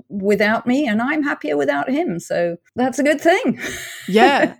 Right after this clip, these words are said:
Speaker 2: I, I, I'm on a hundred percent. I, I think, you know, we only have one life,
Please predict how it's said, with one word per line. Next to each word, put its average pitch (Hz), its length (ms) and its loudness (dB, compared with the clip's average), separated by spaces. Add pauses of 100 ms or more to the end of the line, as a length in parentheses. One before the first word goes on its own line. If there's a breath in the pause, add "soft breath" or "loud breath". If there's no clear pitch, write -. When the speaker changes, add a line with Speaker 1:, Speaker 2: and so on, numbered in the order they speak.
(140)
Speaker 2:
I, 233 200 0
I, 233 120 0 (100)
I'm 240 200 0 (800)
on 220 140 2
a - 20 2
hundred 202 280 -2
percent. 175 420 -2 (360 loud breath)
I, 220 220 2
I 226 140 4
think, 277 340 -4
you 233 140 -2
know, 214 160 2
we 226 120 2
only 254 200 -2
have 190 260 -2
one 175 260 -4
life, 160 380 -6